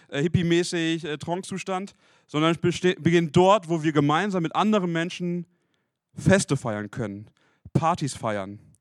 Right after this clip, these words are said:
um uns, uns auf Menschen einlassen. Das ist Friede. Jesus macht es auf geniale Weise vor. Er stiftet Frieden, indem er sich mit Menschen Zeit nimmt, mit ihnen feiert. Niemand hat gesagt,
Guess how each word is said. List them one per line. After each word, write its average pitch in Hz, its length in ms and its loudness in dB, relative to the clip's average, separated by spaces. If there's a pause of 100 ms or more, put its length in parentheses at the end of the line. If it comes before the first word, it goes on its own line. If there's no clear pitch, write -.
(800)
um 170 160 6
uns, 180 180 4 (140)
uns 175 180 -6
auf 160 140 -8
Menschen 185 340 -4
einlassen. 127 640 -2 (380)
Das 196 160 -6
ist 151 160 -10
Friede. 117 460 -8 (960)
Jesus 196 280 -2
macht 208 220 2
es - 260 -6
auf 156 140 -6
geniale 175 600 2
Weise 135 220 -2
vor. 175 400 -8 (1400)
Er 147 100 -4
stiftet 202 380 -4
Frieden, 208 260 -8
indem 170 220 -2
er 170 80 2
sich 165 160 0
mit 165 100 2
Menschen 156 300 0
Zeit 170 260 -6
nimmt, 104 380 -10 (420)
mit 123 100 -8
ihnen 131 160 2
feiert. 135 580 0 (840)
Niemand 202 420 0
hat 190 160 2
gesagt, 170 580 2